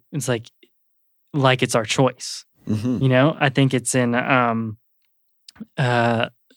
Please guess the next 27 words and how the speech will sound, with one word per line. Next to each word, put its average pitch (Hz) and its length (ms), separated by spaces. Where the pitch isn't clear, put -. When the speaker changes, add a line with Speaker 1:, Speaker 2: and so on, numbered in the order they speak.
Speaker 1:
in 123 420
First 131 320
Timothy 131 420
or 113 60
something, 113 560
or 147 100
maybe, 165 260
I - 60
can't - 180
remember 135 180
exactly 120 380
where 135 300
it 123 80
is. 117 320
I 131 40
wish 117 160
I 120 60
had 113 120
it 110 60
in 131 100
front 117 140
of 113 60
me, 110 60
but 113 180
of, 120 200
like, 110 160
we, 127 600